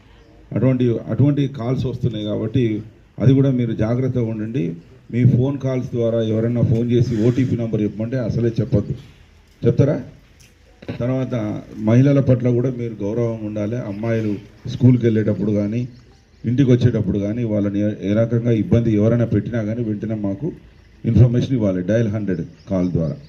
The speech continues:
అంటే వంద నంబర్కు డయల్ చేయాలి. అంతేకాకుండా వీధిలో ఎక్కడైనా పబ్లిక్ డ్యూసింగ్ చేస్తున్నప్పుడు, ఎవరైనా బయట బహిరంగ ప్రదేశాల్లో తాగుతున్నప్పుడు కానీ,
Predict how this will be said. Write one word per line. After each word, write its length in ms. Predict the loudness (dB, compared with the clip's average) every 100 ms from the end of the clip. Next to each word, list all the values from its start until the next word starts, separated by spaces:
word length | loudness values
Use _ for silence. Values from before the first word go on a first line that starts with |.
| -20 _ _ _ _ -6
అంటే 120 | 2
వంద 260 | 2 4 4
నంబర్కు 460 | 4 4 0 0
డయల్ 280 | 0 0 0
చేయాలి. 220 | -2 -6 -10 -10
అంతేకాకుండా 540 | -2 0 2 2 2
వీధిలో 520 | 2 2 4 6 6 4
ఎక్కడైనా 440 | 0 -4 -4 -8 -6 -6
పబ్లిక్ 340 | -4 -6 -2
డ్యూసింగ్ 360 | 2 2 2 -2
చేస్తున్నప్పుడు, 540 | -2 -2 -4 -2 0
ఎవరైనా 360 | 0 -2 -4 -4
బయట 320 | -2 0 0 -2 -8 -20 -20 -4
బహిరంగ 380 | 2 4 4 2
ప్రదేశాల్లో 600 | 0 0 2 2 2 0
తాగుతున్నప్పుడు 720 | -2 -2 0 0 -4 -4 -4
కానీ, 320 | -2 -4 -6